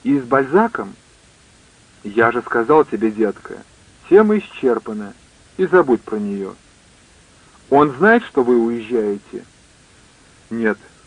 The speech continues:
И ради бога, не говори ему ничего, пока я не уеду. У меня нет никакой охоты заново объясняться со Скоттом Фицджеральдом. Это в моей жизни пройденный этап. Ну а тебе-то хочется еще болтаться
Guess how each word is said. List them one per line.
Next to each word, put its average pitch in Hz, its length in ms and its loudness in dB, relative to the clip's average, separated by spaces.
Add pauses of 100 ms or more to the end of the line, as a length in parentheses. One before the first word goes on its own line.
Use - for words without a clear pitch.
(340)
И 123 80 4
ради 139 280 4
бога, 160 280 4
не 139 100 -2
говори 156 320 2
ему 143 160 4
ничего, 117 380 -2
пока 117 280 -2
я 113 120 4
не 113 100 -4
уеду. 107 480 -4 (400)
У 143 100 2
меня 175 260 4
нет 180 240 2
никакой 135 440 0
охоты 139 400 0
заново 139 380 0
объясняться 120 640 -6
со 123 100 -8
Скоттом 120 400 -4
Фицджеральдом. 117 760 -4 (720)
Это 160 260 2
в 135 80 0
моей 135 260 2
жизни 147 380 0
пройденный 127 580 0
этап. 110 280 -6 (840)
Ну 165 200 2
а 220 100 6
тебе-то 185 340 2
хочется 190 500 2
еще 135 240 -2
болтаться 123 680 0